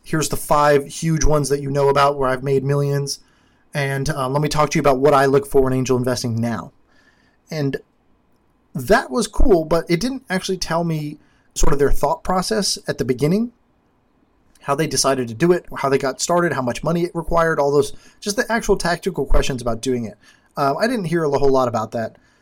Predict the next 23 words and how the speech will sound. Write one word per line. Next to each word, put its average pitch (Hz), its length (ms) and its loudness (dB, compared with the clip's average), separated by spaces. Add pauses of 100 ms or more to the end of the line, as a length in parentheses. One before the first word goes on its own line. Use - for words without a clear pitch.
(260)
Uh, 127 140 -4
I'm 143 160 -6
sure 139 180 2
somebody 120 380 -2
has 110 100 -8
blogged 117 360 -4
somewhere 120 260 -4
about 110 180 -6
it, 117 100 -12
but 127 200 -8 (800)
that's 208 260 2
what 202 80 6
I 165 60 4
wanna 147 180 2
talk 120 220 0
about 127 220 -10
because 127 220 0
that's 151 200 0
where 127 120 0
I'm 117 120 -4
at. 120 180 -6 (140)
You 139 100 -2
know, 123 180 -4